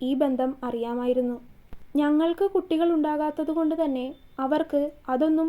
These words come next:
ഒരു പ്രശ്നമല്ലായിരുന്നു. എങ്കിലും തലേ ദിവസം രാത്രി വരെ എൻ്റെ സമ്മതമില്ലാതെ എന്നെ ഭോഗിച്ച അയാളുടെ മുഖം എൻ്റെ മനസ്സിലേക്ക് വന്നപ്പോൾ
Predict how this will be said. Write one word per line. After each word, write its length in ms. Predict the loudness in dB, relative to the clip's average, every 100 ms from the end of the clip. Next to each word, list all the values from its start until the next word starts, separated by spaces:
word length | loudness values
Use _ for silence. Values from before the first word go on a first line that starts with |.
| 0
ഒരു 120 | 0
പ്രശ്നമല്ലായിരുന്നു. 880 | 0 -4 -2 -2 0 -2 -2 -4 -8 -14 -20 -20 -20 -20 -20 -4
എങ്കിലും 380 | 0 2 2 0 -2 -14 -20 -10
തലേ 260 | 0 2 4 2
ദിവസം 320 | 0 0 0
രാത്രി 340 | 2 0 -2 0
വരെ 240 | 2 0 -2 -6 -8
എൻ്റെ 220 | 0 0 0
സമ്മതമില്ലാതെ 880 | 0 2 2 2 0 0 0 0 -2 -4 -8
എന്നെ 280 | -2 2 2
ഭോഗിച്ച 480 | 6 6 6 2 -2 -4 -6 -10 -8
അയാളുടെ 380 | -2 0 2 2
മുഖം 300 | 2 0 -2 -6 -4
എൻ്റെ 180 | 0
മനസ്സിലേക്ക് 560 | 0 0 -2 0 0 2
വന്നപ്പോൾ 420 | 0 -2 0 -2